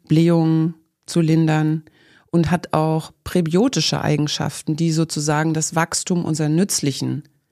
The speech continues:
und guten Darmbakterien fördern. Honig dient natürlich auch als Energiequelle. Durch die Glucose, durch die Fructose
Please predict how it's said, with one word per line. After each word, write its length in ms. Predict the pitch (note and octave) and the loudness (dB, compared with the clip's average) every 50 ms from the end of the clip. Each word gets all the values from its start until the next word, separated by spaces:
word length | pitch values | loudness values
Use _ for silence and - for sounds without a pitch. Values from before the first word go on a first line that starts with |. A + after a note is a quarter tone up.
| _ _ _ | _ _ _
und 200 | - D3+ C#3 - | -4 -4 -4 -2
guten 340 | - F3 F3+ E3+ - E3 D#3+ | 0 0 0 0 2 0 0
Darmbakterien 760 | D3+ D3 D3 D#3+ D#3 D3+ D3 - - - C#3+ C#3+ C#3+ C#3 C#3+ | 2 2 0 2 0 0 -2 -4 -6 -4 -2 -2 0 0 -2
fördern. 540 | C#3+ - - D3 C3+ C3 C3 C3 C3 C3+ C3+ - _ _ _ _ _ _ _ _ _ _ _ _ _ _ - - - - - _ _ _ _ _ | -4 -4 -4 -2 -2 0 -2 -2 -4 -6 -8 -10 _ _ _ _ _ _ _ _ _ _ _ _ _ _ -20 -20 -20 -20 -20 _ _ _ _ _
Honig 320 | - E3+ E3+ E3 D3+ - - | 2 4 4 4 2 2 2
dient 260 | F3+ G3 G#3 F#3 D#3+ | 2 4 4 4 2
natürlich 680 | D3+ D3 D3 D3 - - F#3+ G3+ F3+ D3 D3+ D3 - - | 0 0 0 -2 0 2 4 4 4 4 2 0 -2 -2
auch 240 | D3 C#3+ C#3+ - - | -2 -2 -2 -2 -2
als 260 | - C#3+ C#3 - - | -2 -2 -2 -2 0
Energiequelle. 1000 | D3 D3+ C#3+ C#3 C3 C#3+ E3+ F3+ F3 - - - C3+ C3+ C3+ C3 C#3 C#3+ D3+ - - - - - _ _ - | 0 0 2 0 2 2 2 2 2 -2 -2 0 0 0 2 0 0 -2 -4 -8 -12 -20 -20 -20 _ _ -8
Durch 160 | - D3 - | -6 -6 -4
die 100 | - C#3+ | -4 -4
Glucose, 680 | C3 C3+ D#3+ F#3+ F#3+ - - E3 D#3 D#3 D3+ D3 D#3 | 0 2 2 2 2 2 0 0 0 2 2 0 0
durch 160 | C#3+ D3 D3+ | -2 -2 -4
die 120 | - D#3 D3+ | -4 -6 -6
Fructose 760 | - - - A#3 - - - - D#3+ F3 E3 D#3+ E3+ D#3+ | -2 -2 -2 -2 -2 -4 -6 -2 -2 0 2 2 2 0